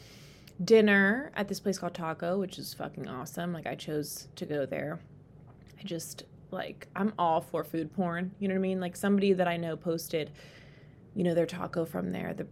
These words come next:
the prior night. And I was like, "Yep, I'm going there. I'm sold. I'm sold." Like, I've been there before, but I was just like, "That looks so good." So whenever we were deciding where to go, I was like, "I wanna go to this place." And so we went there. It was cool vibes. The bartender was like,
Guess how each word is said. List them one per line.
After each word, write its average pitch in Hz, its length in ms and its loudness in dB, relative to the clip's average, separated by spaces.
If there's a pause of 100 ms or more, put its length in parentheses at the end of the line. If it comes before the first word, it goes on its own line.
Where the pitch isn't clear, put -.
(140)
the 160 80 -6
prior 151 420 -6
night. 147 300 -8
And - 80 -10
I 170 40 -4
was 165 100 -6
like, 190 160 -4
"Yep, 247 160 -4
I'm 254 100 -4
going 226 240 -2
there. 170 260 -8
I'm 196 120 2
sold. - 460 -2
I'm 165 160 -8
sold." - 360 -6
Like, - 140 -4
I've 190 120 2
been 214 140 6
there 151 260 0 (320)
before, 156 400 -2
but - 320 -6
I 165 100 -12
was 160 120 -12
just - 160 -10
like, 196 180 -12
"That 170 240 -10
looks - 260 -12
so - 180 -8
good." - 280 -12
So 165 300 -4 (1400)
whenever 190 300 4
we 175 180 2
were 156 140 -2
deciding 151 460 -2
where 135 140 -4
to - 80 -6
go, 107 80 -2
I 71 100 0
was - 100 -4
like, - 160 -14
"I 294 160 0
wanna 262 160 -2
go 220 120 -2
to 214 80 -2
this 214 200 -2
place." 170 440 -4
And 156 120 -6
so 156 120 -8
we 156 100 -4
went 202 300 0
there. 190 160 4
It - 20 6
was 180 140 -2
cool 147 200 -2
vibes. 180 420 2
The 202 80 0
bartender 403 460 4
was 320 160 2
like, 214 300 4